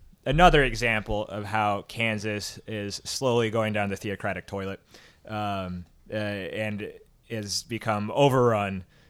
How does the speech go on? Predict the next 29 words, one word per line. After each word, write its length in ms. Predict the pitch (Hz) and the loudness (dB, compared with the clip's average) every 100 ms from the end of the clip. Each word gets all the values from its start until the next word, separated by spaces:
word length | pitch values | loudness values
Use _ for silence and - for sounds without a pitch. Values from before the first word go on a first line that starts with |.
| - | -20
by 720 | 107 113 104 101 98 95 87 - | -4 0 2 0 -2 -4 -8 -10
a 340 | 101 98 98 | -8 -8 -8
small 320 | 87 120 113 107 | -6 -2 -2 -2
cabal 580 | 110 110 104 98 90 - _ _ | -2 -2 0 -2 -4 -10 _ _
of 560 | 107 104 98 87 - _ _ | -10 -8 -8 -10 -18 _ _
really 440 | - 135 156 156 101 | -14 -8 -4 -4 -6
crazy-ass 1000 | - - 110 98 139 139 131 127 123 | 6 8 8 4 2 4 4 4 2
conservative 680 | - 123 - 120 113 107 107 | 0 -4 0 0 0 -2 -4
Republicans. 580 | 101 104 110 110 107 101 - - - - | -4 -2 -2 -2 -6 -8 -10 -20 -18 -4
Um, 520 | 120 120 113 104 95 _ _ _ _ - | 0 2 2 0 -6 _ _ _ _ -4
I 40 | 135 | 2
don't 100 | 160 | 6
know 80 | 156 | 6
if 80 | |
anybody's 340 | 156 151 143 117 | 6 4 4 2
heard 140 | 127 | 0
of 140 | 113 - | -2 -4
Kay 240 | 123 117 | 0 2
O'Connor, 600 | 110 - 113 110 113 117 120 - | 0 0 0 2 0 -4 -8 -10
uh, 320 | 107 98 95 | -6 -4 -4
state 260 | - 117 110 | -2 0 0
representative 640 | 107 113 107 104 104 98 | 0 -2 -4 -4 -4 -6
from 360 | - 104 101 98 - - | -4 -2 -4 -8 -12 -8
Olathe. 560 | 107 104 104 117 107 - - - - - - | -4 -2 -2 -2 -4 -6 -20 -20 -20 -20 -16
She's, 340 | - 127 117 | -4 -2 2
uh, 220 | 139 131 113 - _ - | 4 4 2 -6 _ -10
she's 320 | - 240 269 | 0 0 6
the 100 | 262 | 8
one 400 | 226 202 202 | 8 8 4